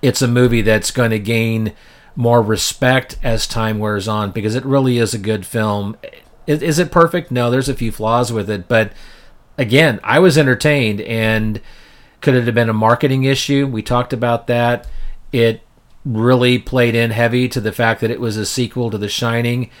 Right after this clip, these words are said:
which factored into the movie, obviously, and the fact that it's been so long since The Shining. A lot of younger moviegoers probably haven't seen The Shining and therefore weren't as connected to it.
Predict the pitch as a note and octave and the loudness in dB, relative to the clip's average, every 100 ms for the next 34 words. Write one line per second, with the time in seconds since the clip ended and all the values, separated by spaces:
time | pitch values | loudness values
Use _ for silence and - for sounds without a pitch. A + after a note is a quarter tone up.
0 | - - - _ - C#3 B2+ - - - | -20 -20 -20 _ -4 0 2 0 -8 -12
1 | - D#3 C3+ C#3 B2 A#2+ - A2 G#2+ A#2+ | -4 2 2 2 0 0 -2 -2 0 0
2 | B2 C3 - A#2+ B2 B2 A#2 - B2 B2+ | 2 0 2 0 2 0 -2 -4 -2 0
3 | A#2+ - - - - - _ - C3+ A#2+ | -2 -10 -20 -20 -20 -20 _ -2 0 0
4 | - B2+ - A2+ G#2+ B2 A2+ - A2+ G2+ | 2 2 4 0 0 -2 -2 0 -2 0
5 | G2+ A#2+ C#3+ D#3 E3 D3+ - C#3 - D3 | 2 4 4 2 0 -2 -2 -2 0 0
6 | C#3+ C#3+ C#3+ C3+ - - _ _ - - | 0 0 -2 -6 -12 -20 _ _ -20 -20
7 | - - - A2 B2 B2 A#2 B2+ C3 B2+ | -20 -20 -14 -4 0 2 4 4 4 4
8 | B2 B2 A#2+ A#2+ A#2 A#2 A#2 - - B2 | 2 2 4 4 6 4 2 -2 -6 -4
9 | A#2 G#2+ G2 A2 F#2+ G2 - D#3+ D#3+ C#3 | -2 -2 -2 -2 -2 -4 0 0 0 0
10 | D3+ C#3+ C#3+ C#3 C#3 - - - - - | 2 2 0 0 -2 -8 -20 -20 -18 -6
11 | B2 A#2+ A#2 - A#2+ A2+ A#2 A2+ G#2+ A#2 | 0 4 2 2 2 4 4 2 0 0
12 | A2+ G#2 - G#2 G2 G2 - F2+ E2 | 0 0 -2 -2 -2 -6 -8 -8 -8